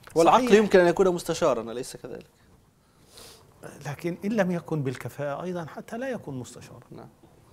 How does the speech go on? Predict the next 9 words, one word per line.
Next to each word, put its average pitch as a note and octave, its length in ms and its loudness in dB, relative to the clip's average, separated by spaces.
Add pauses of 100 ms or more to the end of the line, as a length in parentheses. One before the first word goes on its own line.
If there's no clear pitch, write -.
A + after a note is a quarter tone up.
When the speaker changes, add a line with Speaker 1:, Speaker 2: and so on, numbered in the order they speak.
(140)
Speaker 2:
بل D#3 80 0
رأينا C#4 280 -2
بعض F3+ 260 -6
الناس B2 300 -8
في - 80 -16
بعض C3+ 220 -6
الدول A2 380 -12 (680)
حتى A3+ 280 -4
مستشارون B2+ 640 -6